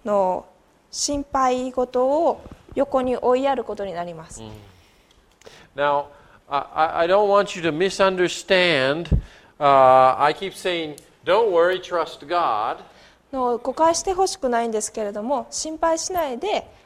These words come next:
Speaker 1: 神様を信頼してって言ってるんですけど、
Speaker 2: But, but that doesn't mean do nothing.
Speaker 1: でもそれは何もしなくていいよっていうことじゃないです。
Speaker 2: That, that doesn't mean, "Oh, you know, I'm just gonna lie here.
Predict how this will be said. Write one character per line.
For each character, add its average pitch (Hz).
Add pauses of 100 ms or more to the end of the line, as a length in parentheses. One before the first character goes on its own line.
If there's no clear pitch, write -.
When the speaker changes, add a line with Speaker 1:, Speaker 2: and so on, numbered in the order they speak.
(140)
Speaker 1:
神 311
様 220
を -
信 220
頼 208
し -
て 330
っ 359
て -
言 208
っ -
て 202
る 196
ん 185
で 180
す 147
け 165
ど、 226 (140)
Speaker 2:
But, 151
but -
that 185
doesn't 226
mean 202 (320)
do 180
nothing. 180 (540)
Speaker 1:
で 320
も 330
そ 339
れ 339
は 359 (220)
何 339
も 370
し 370
な 392
く 381
て 294
い 294
い -
よ 294
っ -
て 277
い 262
う 254
こ 254
と 247
じ 220
ゃ 208
な 202
い 208
で 180
す。 -
Speaker 2:
That, 151
that 175
doesn't 196
mean, 175
"Oh, 165
you 156
know, 156
I'm 151
just 151
gonna 139
lie 143
here. 127